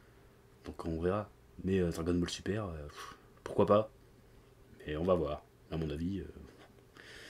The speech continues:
voilà. Considères-tu, non, doit-on considérer les menus best-of comme des menus manga ? Euh, ouais, ça,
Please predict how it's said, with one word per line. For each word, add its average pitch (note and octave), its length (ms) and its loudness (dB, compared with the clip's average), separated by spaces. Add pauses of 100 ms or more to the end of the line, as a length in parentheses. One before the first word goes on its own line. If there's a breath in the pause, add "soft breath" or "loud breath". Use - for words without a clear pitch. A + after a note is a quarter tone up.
(760 loud breath)
voilà. - 260 -8 (220)
Considères-tu, G#3+ 1040 8
non, C#3+ 240 10
doit-on A3+ 400 12
considérer F#3 540 8
les D3+ 100 10
menus D3+ 240 8
best-of E3 400 8
comme B2+ 160 8
des A#2+ 100 8
menus F#3 320 10
manga ? D#3 420 10 (400)
Euh, G2+ 800 4
ouais, A#2 180 4 (200)
ça, G#2+ 60 -4